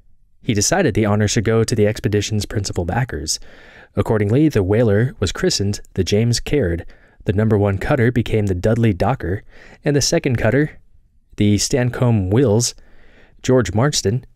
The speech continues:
the artist, got busy with what remained of his paints and lettered the proper name on each boat. Shackleton also adop-, adopted Worsley's suggestion that they could call the floe on which they were established Ocean Camp.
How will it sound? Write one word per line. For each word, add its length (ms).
the 140
artist, 420
got 260
busy 300
with 220
what 120
remained 340
of 80
his 120
paints 340
and 280
lettered 240
the 80
proper 260
name 280
on 180
each 200
boat. 240
Shackleton 500
also 380
adop-, 380
adopted 500
Worsley's 420
suggestion 720
that 180
they 120
could 400
call 220
the 80
floe 300
on 160
which 260
they 140
were 160
established 720
Ocean 320
Camp. 320